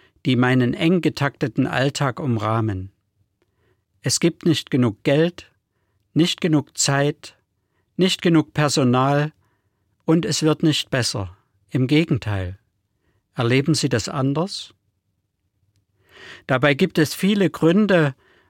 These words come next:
und zwar trotz aller Krisensymptome, zu staunen. Es ging uns noch nie so gut. In vielerlei Hinsicht ist das so.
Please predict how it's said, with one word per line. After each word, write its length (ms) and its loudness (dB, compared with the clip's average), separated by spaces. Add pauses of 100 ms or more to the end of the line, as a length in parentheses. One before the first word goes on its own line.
(160)
und 200 2
zwar 460 0 (100)
trotz 400 -2
aller 300 0
Krisensymptome, 1300 0 (340)
zu 200 -2
staunen. 720 0 (840)
Es 200 -2
ging 180 0
uns 300 0
noch 220 0
nie 280 2
so 240 0
gut. 480 -6 (880)
In 160 0
vielerlei 540 4
Hinsicht 520 2
ist 240 -6
das 200 -4
so. 280 -6